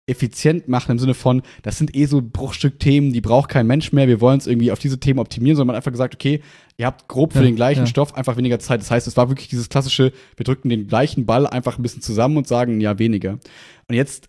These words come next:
Speaker 1: hat man auf dem Wechsel zu G neun, hat man dann gehofft, „Hey, cool, jetzt kriegen wir wieder mehr Zeit für die Sachen und wir können uns ein bisschen, ne, wir können wieder mehr links und rechts denken sozusagen und wir können uns ein bisschen mehr Zeit
Speaker 2: Mhm,
Speaker 1: lassen.“
Speaker 2: mhm.
Speaker 1: Und jetzt kommt quasi neuer Stoff dazu.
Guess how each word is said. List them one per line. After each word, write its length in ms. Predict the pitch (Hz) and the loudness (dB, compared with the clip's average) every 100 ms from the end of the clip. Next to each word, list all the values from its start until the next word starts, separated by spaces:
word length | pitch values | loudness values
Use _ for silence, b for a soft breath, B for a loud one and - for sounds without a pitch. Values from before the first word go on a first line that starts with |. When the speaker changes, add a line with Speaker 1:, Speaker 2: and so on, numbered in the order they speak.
| - | -6
Speaker 1:
hat 160 | 139 139 | -4 0
man 220 | 127 127 _ - | -2 -2 _ -10
auf 140 | 104 | -6
dem 80 | 120 | 0
Wechsel 240 | 131 - | 0 0
zu 140 | 120 117 | -4 -2
G 100 | 110 | 0
neun, 420 | 131 160 170 170 | 2 2 0 -4
hat 160 | 175 131 | -6 -4
man 100 | 117 | -2
dann 120 | 107 | -2
gehofft, 400 | 104 165 - - | -2 -4 -4 -6
„Hey, 140 | 120 - | -4 0
cool, 300 | 202 170 185 B B B B | 4 6 4 B B B B
jetzt 140 | - - | -14 -4
kriegen 160 | 175 | 0
wir 80 | 160 | 2
wieder 160 | 127 127 | 4 4
mehr 280 | 120 131 131 | 4 0 -4
Zeit 380 | - 160 202 | -4 -2 -2
für 120 | - 127 | -2 -2
die 100 | 113 | 0
Sachen 340 | 123 - 139 | 0 0 -2
und 100 | 120 | 0
wir 100 | 120 | -2
können 340 | - 160 143 | 0 0 0
uns 200 | 135 - | -2 -4
ein 120 | 117 120 | -4 0
bisschen, 520 | 175 - 143 143 143 b b | 0 2 2 2 -4 b b
ne, 160 | 131 131 | 0 2
wir 60 | |
können 260 | - 156 151 | 2 0 2
wieder 140 | 131 | 4
mehr 160 | 127 127 | 4 4
links 240 | 147 - | 2 -2
und 60 | 113 | -2
rechts 280 | 147 - - | -2 -4 -4
denken 300 | 113 - 107 | -2 -2 -4
sozusagen 580 | 104 - 110 110 120 | -4 -4 0 2 2
und 80 | 120 | 0
wir 80 | 104 | -2
können 200 | - 127 | 0 0
uns 120 | 117 | -2
ein 60 | 113 | -8
bisschen 180 | - 110 | -4 -2
mehr 140 | 107 | -2
Zeit 180 | 120 117 | 0 4
Speaker 2:
Mhm, 60 | |
Speaker 1:
lassen.“ 320 | 113 117 127 156 | 6 4 2 -2
Speaker 2:
mhm. 280 | 107 117 113 - | -4 -6 -8 -4
Speaker 1:
Und 80 | 127 | -2
jetzt 180 | 143 | 0
kommt 200 | - 156 | 0 -2
quasi 400 | - 147 135 143 - b - | 0 0 0 -4 -8 b -2
neuer 240 | 131 151 | 2 2
Stoff 240 | - 143 - | 2 0 0
dazu. 420 | 127 - 147 | -4 0 0